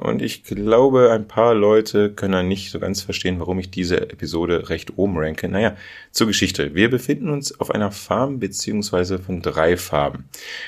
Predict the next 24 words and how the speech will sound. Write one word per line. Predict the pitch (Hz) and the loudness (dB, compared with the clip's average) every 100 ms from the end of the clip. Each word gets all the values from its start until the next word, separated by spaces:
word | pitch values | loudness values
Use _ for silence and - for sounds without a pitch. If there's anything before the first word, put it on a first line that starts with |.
| - | -16
Diese | - 87 113 135 | -10 0 2 2
Farmer | - 110 120 120 107 | 0 -2 -2 -2 -4
haben | 98 98 - _ _ _ _ | -6 -8 -10 _ _ _ _
allerdings | - 90 90 107 - | 0 2 2 0 -2
keine | - 85 | -4 -4
null | 80 90 113 - | -2 2 2 0
acht | - 85 - | -4 -4 -4
fünfzehn | - - - 104 - | -6 -4 0 0 0
Traktoren | - - - 80 80 85 - | -8 -16 -4 2 2 2 -6
im | |
Stall | 80 - 82 | -6 0 0
stehen, | - 107 - | 0 -4 -4
sondern | 82 95 117 113 - _ _ _ _ - | 0 2 2 -2 -4 _ _ _ _ 2
hochmoderne, | 123 175 - 104 101 90 104 117 107 - | 4 4 0 -4 -2 0 -2 -4 -6 -4
bis | - 127 - | 0 0 0
auf | - 98 | -2 -4
die | - - | -4 -4
Zähne | - 95 101 101 | 0 2 2 0
bewaffnete | 98 - 90 85 92 - 90 | -2 -2 0 -2 -4 -4 -6
Kampfroboteranzüge. | 90 107 107 - 71 73 - - 82 - - - _ _ _ _ _ _ | -4 -2 -2 -2 -4 -4 -4 -4 -4 -6 -10 -16 _ _ _ _ _ _
Warum | 113 82 90 110 | 0 2 2 2
sie | 104 92 | 0 0
diese | 90 87 | 0 -2
brauchen? | 80 - 82 - 147 147 | 0 4 4 2 -8 -8